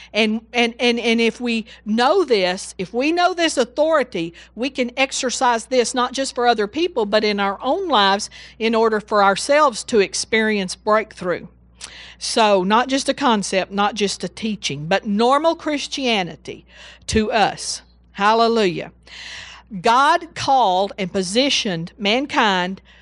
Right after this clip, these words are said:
to be the delegated authority over this planet.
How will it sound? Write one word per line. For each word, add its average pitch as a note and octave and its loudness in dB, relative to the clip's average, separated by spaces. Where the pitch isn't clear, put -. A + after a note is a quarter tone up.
to G#3 0
be G3+ 0
the F3+ -2
delegated B3+ 2
authority G#3 0
over F#3 0
this G#3 -2
planet. G#3 -2